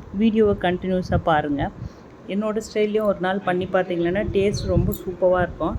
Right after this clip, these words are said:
நண்டு வந்து ரொம்ப சிம்பிளா க்ளீன் பண்ணிடலாம்। அது ஒரு வாட்டி வந்து நல்லா க்ளீன் பண்ணிடணும், அந்த மண்ணெல்லாம் இல்லாம। କଙ୍କଡ଼ା ବୋଲ ସିମ୍ପଲ୍ କ୍ଲିନ୍ କରିପାରିବ। ତୁ ଫାଷ୍ଟ ନା ବୋଲ ସେ ଧୋଇବା ପାଇଁ ଦରକାର।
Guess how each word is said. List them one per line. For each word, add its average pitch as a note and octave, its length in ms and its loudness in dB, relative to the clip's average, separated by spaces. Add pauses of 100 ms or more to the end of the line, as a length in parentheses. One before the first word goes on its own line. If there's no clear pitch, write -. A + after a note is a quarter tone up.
நண்டு G#3+ 300 0
வந்து A#3 240 2
ரொம்ப G3+ 320 2
சிம்பிளா G3+ 420 0
க்ளீன் F#3 260 -2
பண்ணிடலாம்। E3 520 2 (480)
அது F#3+ 220 0
ஒரு G3 120 2
வாட்டி G#3+ 340 4
வந்து G#3 320 2
நல்லா G3+ 380 0
க்ளீன் C4 320 8
பண்ணிடணும், G3+ 360 2
அந்த E3+ 120 2
மண்ணெல்லாம் F#3+ 560 2
இல்லாம। E3 400 -2 (560)
କଙ୍କଡ଼ା A#3 440 4
ବୋଲ G#3+ 200 0 (120)
ସିମ୍ପଲ୍ A#3 500 -2
କ୍ଲିନ୍ A3 280 -4
କରିପାରିବ। F3 600 0 (300)
ତୁ G#3 160 -6
ଫାଷ୍ଟ A3+ 460 0
ନା A#3+ 140 0
ବୋଲ G#3 340 0
ସେ A#3 220 0
ଧୋଇବା G3+ 360 4
ପାଇଁ G3 240 0
ଦରକାର। E3 460 -2